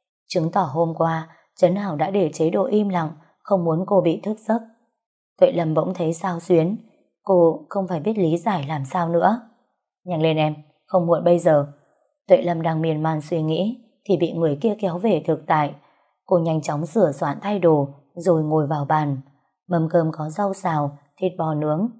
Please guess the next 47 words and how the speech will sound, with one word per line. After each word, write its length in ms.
trứng 200
ốp 220
la, 280
món 220
nào 260
cũng 220
trang 220
trí 160
hấp 220
dẫn. 440
Tuệ 120
Lâm 240
gắp 180
một 180
miếng 280
bỏ 160
vào 200
miệng, 240
cô 200
giơ 260
tay 180
ra 180
hiệu. 360
"Ừm, 280
anh 180
nấu 140
ăn 280
ngon 260
quá." 340
Trấn 200
Hảo 180
gãi 220
đầu 200
hơi 200
mỉm 280
cười, 360
cậu 180
không 220
quên 220
căn 200
dặn. 220
"Ngon 260
thì 80
em 200
ăn 140
hết 240
đi, 180